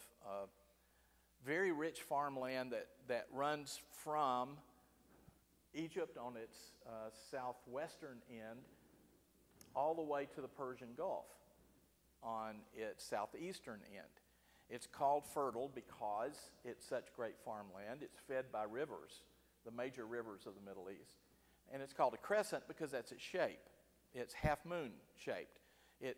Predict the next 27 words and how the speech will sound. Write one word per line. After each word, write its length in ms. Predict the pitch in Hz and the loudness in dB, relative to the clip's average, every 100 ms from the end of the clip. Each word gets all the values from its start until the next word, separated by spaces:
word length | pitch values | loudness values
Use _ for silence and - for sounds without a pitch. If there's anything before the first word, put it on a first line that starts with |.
| - | -2
it's 200 | 127 - | -4 -4
shaped 400 | - 165 160 - | 2 2 4 4
that 180 | 143 139 | 4 6
way 120 | 143 | 4
because 360 | 139 135 135 123 | 2 -2 -2 -2
it 100 | - | -6
stretches 480 | - 143 139 120 - | 0 0 0 -6 -2
around 640 | 117 110 131 180 151 123 131 | -2 -2 -2 0 0 0 -4
the 60 | |
desert 500 | 123 160 196 135 - - - - _ _ _ _ _ _ 123 | 0 2 0 -2 -10 -18 -20 -20 _ _ _ _ _ _ -6
where 160 | 120 | -4
the 80 | 117 | 0
rivers 320 | 139 131 110 | 0 0 -2
don't 240 | 120 180 - 95 | 0 0 0 -8
run, 220 | 78 - - _ _ _ 113 | -12 -14 -20 _ _ _ -6
where 140 | 131 | -2
nothing 400 | 127 202 208 107 90 - - - | 4 4 4 -6 -6 -20 -14 -2
grows. 400 | 101 85 - - - _ _ _ _ - - - | -2 -2 -12 -20 -20 _ _ _ _ -20 -18 -8
And 160 | 139 | -8
so 220 | 139 156 143 | 0 0 0
this 160 | 139 - | -2 -4
Fertile 280 | 185 208 180 | -2 -2 -2
Crescent 500 | - 190 196 151 117 | 2 2 2 0 -4
became 300 | 139 151 135 | -8 -6 -6
home 320 | 127 175 185 | -4 -2 -2
and 100 | 160 | -4
highway 520 | 139 151 180 143 85 | -2 0 0 0 -4